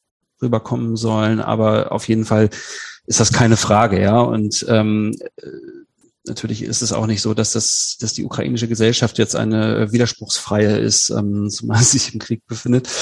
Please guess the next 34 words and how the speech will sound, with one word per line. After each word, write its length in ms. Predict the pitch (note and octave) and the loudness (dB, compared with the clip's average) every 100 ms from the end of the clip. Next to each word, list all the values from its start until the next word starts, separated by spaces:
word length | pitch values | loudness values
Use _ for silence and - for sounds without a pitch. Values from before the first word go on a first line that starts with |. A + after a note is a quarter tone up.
| - - - - _ - | -6 -8 -12 -18 _ -2
So, 340 | A#2+ B2 A#2 | 4 4 4
und, 360 | - C3 A#2 - | 2 2 2 2
ähm, 600 | C#3 B2+ B2 A#2+ A#2 B2+ _ _ _ _ _ | 4 6 6 6 4 2 _ _ _ _ _
ich 100 | - | 0
glaube 320 | - C3 C3+ | 4 6 6
aber, 320 | A#2 A#2 A#2 A2 | 6 4 4 6
wer 180 | A#2 A#2+ | 6 6
jetzt 180 | A#2 - | 4 4
sagt, 440 | A#2+ A#2 - - _ _ _ _ _ _ _ _ _ - | 2 2 -6 -14 _ _ _ _ _ _ _ _ _ -6
das 280 | A#2+ A2+ - | 0 2 4
sind, 360 | A2+ A2 - | 4 2 -4
äh, 160 | G#2+ G2+ | -2 -2
Geflüchtete 560 | G#2+ - B2+ - - A2 | -2 0 0 0 -4 -2
erster 380 | A#2 A2 - | 0 -2 -2
Klasse 680 | G2 - A#2 D3 G2 G2+ G2+ - _ - _ _ - - _ - | -4 0 2 2 0 0 -4 -10 _ -20 _ _ -20 -20 _ -4
oder 200 | A#2 F#2+ | 0 2
andersrum, 460 | C3+ B2 - G2+ - - - - - | 4 2 2 -6 -8 -16 -16 -18 0
ich 40 | |
glaube, 180 | A2+ A2+ | 4 6
das 160 | A2+ - | 6 4
kann 220 | B2+ D3 | 2 4
man 180 | B2+ A#2+ | 4 6
nur 120 | A#2 | 6
sagen, 520 | A2 A2 A#2 A2+ A2+ | 6 4 4 2 -2
wenn 220 | B2 A#2 A2+ | 0 2 4
man 160 | G#2+ | 2
sich 180 | G#2+ - | 0 0
noch 160 | A2 G2+ | 0 0
nie 180 | A2 | 0
mit 200 | A2 G#2+ | 0 0
antislawischem 680 | A#2 G#2+ G#2+ A#2+ A2 G#2+ - | -2 -2 0 2 0 0 -4
Rassismus 500 | G#2 - A#2+ - G#2+ | -6 -6 -6 -8 -12
beschäftigt 520 | - - - - - | -10 -10 -10 -12 -12
hat. 280 | - - - | -10 -10 -14